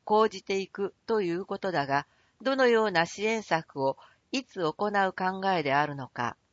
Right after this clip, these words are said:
答え。感染状況や社会経済状況を踏まえ検討する。社会状況及びそれに伴うニーズは時々刻々と変化していることから、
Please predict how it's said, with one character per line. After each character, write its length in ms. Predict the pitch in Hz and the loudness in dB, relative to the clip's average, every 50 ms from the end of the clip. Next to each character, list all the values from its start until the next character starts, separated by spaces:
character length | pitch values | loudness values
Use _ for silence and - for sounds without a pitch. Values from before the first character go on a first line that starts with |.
| _ _ _ _ _ _ _ _ _ _ _ | _ _ _ _ _ _ _ _ _ _ _
答 360 | - 160 156 - 170 165 151 139 | -12 -12 -10 -6 -4 -4 -4 -4
え。 140 | - - _ _ _ _ _ _ _ _ _ | -6 -8 _ _ _ _ _ _ _ _ _
感 220 | - 208 220 240 247 | 2 2 2 2 2
染 280 | - 233 233 226 226 | 2 2 2 2 2
状 200 | 196 226 220 214 | 2 2 2 2
況 340 | 202 - - 180 165 156 151 | 0 -2 -2 -2 0 0 0
や 240 | 151 147 139 143 147 | 0 0 0 -2 -2
社 180 | - - 180 | -4 -6 -4
会 240 | - - 226 226 220 | 0 2 2 2 0
経 240 | - - 220 220 220 | 0 -2 -2 -2 0
済 280 | 202 220 208 208 202 180 | 0 0 0 0 0 -2
状 200 | 196 208 196 185 | -2 -2 -2 -4
況 280 | - - 160 160 151 | -6 -6 -6 -4 -4
を 160 | 147 147 151 | -4 -4 -6
踏 140 | 143 151 180 185 | -6 -10 -8 -4
ま 160 | 196 190 180 | -2 0 0
え 200 | 151 - - - | 0 -2 -6 -8
検 260 | - 160 156 175 180 - | -8 -6 -6 -6 -6 -4
討 260 | - 160 156 156 151 | -2 0 0 0 -2
す 160 | - - - 143 | -6 -8 -8 -8
る。 180 | 139 123 - - _ _ _ _ _ _ _ _ _ _ _ _ _ _ | -8 -8 -10 -14 _ _ _ _ _ _ _ _ _ _ _ _ _ _
社 160 | - - 196 202 | -6 -4 -4 2
会 300 | - 240 240 240 233 196 | 4 4 4 4 2 2
状 220 | 208 226 220 208 | 2 2 2 2
況 400 | 190 - - 151 143 131 - - _ _ | 0 -2 -4 -2 -2 -2 -2 -6 _ _
及 220 | 214 220 214 202 | 0 2 2 2
び 220 | 165 156 151 156 - _ _ _ _ | 0 -4 -8 -10 -12 _ _ _ _
そ 180 | _ - 214 233 | _ -2 0 2
れ 140 | 240 240 226 | 4 4 2
に 160 | 226 220 214 | 0 -4 -6
伴 440 | - 208 208 214 220 214 208 202 180 | -6 -6 -4 -4 -2 0 0 0 0
う 100 | 160 160 | -2 -4
ニ 240 | 196 220 214 202 | -4 -4 -4 -4
ー 40 | 180 | -4
ズ 100 | - 151 | -6 -2
は 220 | 135 127 135 131 - _ _ _ _ _ _ - | 0 0 0 0 -2 _ _ _ _ _ _ -4
時 180 | - 226 220 - | -4 -4 -2 -4
々 140 | 170 165 - _ | -6 -10 -6 _
刻 280 | 170 175 180 - - - _ | -4 -4 -4 -6 -12 -20 _
々 160 | - 226 - - - _ | -14 -14 -14 -14 -8 _
と 160 | 208 208 196 | -2 0 0
変 240 | 202 220 220 220 202 | 0 0 -2 -2 0
化 160 | - 180 180 | 0 0 0
し 100 | - - | 0 -4
て 140 | - 185 190 | -6 -4 -4
い 60 | 190 | -4
る 100 | 190 196 | -4 -6
こ 140 | - 202 202 | -6 -6 -6
と 120 | - 202 | -6 -8
か 160 | - - 143 135 | -4 -4 -2 0
ら、 200 | 135 131 135 | 0 0 -2